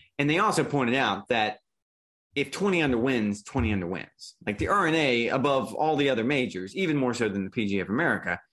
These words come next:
and the P G A Championship, they're fine with twenty under. Like, whatever Mother Nature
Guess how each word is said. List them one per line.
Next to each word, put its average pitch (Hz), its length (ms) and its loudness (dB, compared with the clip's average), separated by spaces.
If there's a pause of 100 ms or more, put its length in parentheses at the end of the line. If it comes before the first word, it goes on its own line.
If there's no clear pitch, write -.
(140)
and 101 80 -2
the 104 40 -2
P 110 160 -2
G 92 120 -4
A 87 80 -4
Championship, 92 640 -4 (260)
they're 233 100 0
fine 247 280 0
with 135 100 0
twenty 90 300 -4
under. - 240 -12
Like, 117 160 -2
whatever 233 320 2
Mother 190 260 2
Nature 160 400 0